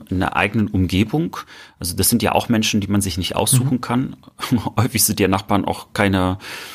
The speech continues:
Speaker 1: äh, ähm, keine Freunde, ne? Dann sind die halt laut oder, oder, äh, kümmern sich um bestimmte Sachen nicht, um die man sich kümmern sollte. Aber gleichzeitig, äh, sind das ja auch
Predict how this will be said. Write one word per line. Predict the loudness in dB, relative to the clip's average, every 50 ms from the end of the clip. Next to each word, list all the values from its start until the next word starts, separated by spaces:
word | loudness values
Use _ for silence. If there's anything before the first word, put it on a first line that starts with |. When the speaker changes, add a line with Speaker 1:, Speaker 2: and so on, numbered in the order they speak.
| -20 -20 -20 _ _ _ _ _ _ _ 0
Speaker 1:
äh, | 2 2 2 2
ähm, | 0 0 -2 -2 -2 -2 -4 -4 -2
keine | 0 2 2 2
Freunde, | 0 -2 -2 0 2 2 4 2 2 2 2 0 0 -2
ne? | 0 0 0 0
Dann | 0 -2 -2 -2 -2 -4 -4 -6
sind | -4 -4 -2 -2
die | -2 0
halt | 0 0 0 0 -4 _ _ _
laut | 0 2 4 4 4 2 2 0 -4 -8 -8 -6 -2
oder, | 0 0 2 4 4 4 4 2 2 0 -2 -6 -12 -18 -18 -20 -20 -20 -20 _ _ _
oder, | -4 0 2 2 4 4 4 2 2 0 -2 -4 -4 -4 -6
äh, | -6 -8 -8 -10 -10 -12 -14 -16 -18 -20 -20 -20 _ _ _ 0
kümmern | 2 2 2 2
sich | 2 2 2 2
um | 2 2
bestimmte | 2 0 0 0 -2 -2 0
Sachen | 0 0 0 2 2
nicht, | 2 2 0 0 -4 -2
um | -2 -2 -2
die | 0 0
man | 0 0 0
sich | 0 -2 -2 0
kümmern | 0 0 2 0
sollte. | 0 2 2 0 2 2 0 -2 -2 -4 -10 -18 -20 _ _ _ _ _ _ _ _ _ -10 -6 0
Aber | 0 0 2
gleichzeitig, | 2 2 0 0 2 0 0 0 0 -2 -4 -4 -6 -4
äh, | -2 -2 0 0 0 -2 -6 -10 -18 -20 -20 -20 -14 -12 -8
sind | -4 -2 0 0 2
das | 2 2 2
ja | 2 2 2
auch | 2 2 0 -2 -2 -6